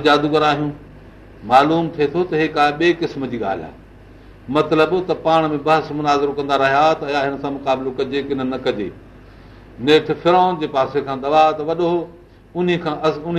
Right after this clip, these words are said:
جي اثر کان متاثر ٿي چهل ٻڌي اچي مقابلي ۾ بيٺا. نه ته پهرين هنن کي شڪ شبهو پئجي ويو ته اهڙو مقدس شخص هڪڙو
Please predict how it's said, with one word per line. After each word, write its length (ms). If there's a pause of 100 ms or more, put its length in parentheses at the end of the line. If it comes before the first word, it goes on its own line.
جي 140
اثر 240
کان 160
متاثر 500
ٿي 140 (540)
چهل 260
ٻڌي 240
اچي 260
مقابلي ۾ 400 (360)
بيٺا. 440 (1200)
نه 80
ته 100
پهرين 400
هنن 280
کي 120 (1120)
شڪ 120 (120)
شبهو 220 (100)
پئجي 240
ويو 180
ته 80
اهڙو 180 (100)
مقدس 320 (100)
شخص 260 (600)
هڪڙو 260